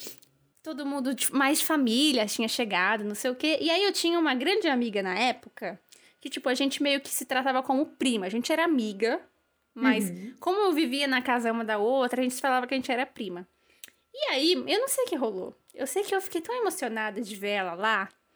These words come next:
Speaker 1: nessa minha
Speaker 2: Ah.
Speaker 1: festa, que eu
Speaker 2: Ah.
Speaker 1: entrei numa, <laughs> numa
Speaker 2: Você se
Speaker 1: cadeirinha de
Speaker 2: cagou nas
Speaker 1: bebê.
Speaker 2: calças.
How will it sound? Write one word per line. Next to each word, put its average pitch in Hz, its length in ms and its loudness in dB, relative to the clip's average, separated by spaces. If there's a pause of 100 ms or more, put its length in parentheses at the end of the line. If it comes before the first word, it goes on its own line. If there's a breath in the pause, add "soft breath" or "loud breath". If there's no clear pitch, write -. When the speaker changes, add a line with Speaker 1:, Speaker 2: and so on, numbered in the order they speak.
(220)
Speaker 1:
nessa 214 180 -12
minha 202 200 -4
Speaker 2:
Ah. 247 100 -2
Speaker 1:
festa, 214 500 -2 (300 loud breath)
que - 160 -4
eu 339 80 2
Speaker 2:
Ah. 381 60 4
Speaker 1:
entrei 330 720 2
numa, 262 240 0
<laughs> - 920 -8
numa 254 180 2
Speaker 2:
Você 247 60 2
se 247 40 0
Speaker 1:
cadeirinha 254 500 6
de 226 140 4
Speaker 2:
cagou 254 180 4
nas - 80 -2
Speaker 1:
bebê. 220 200 6
Speaker 2:
calças. 202 300 2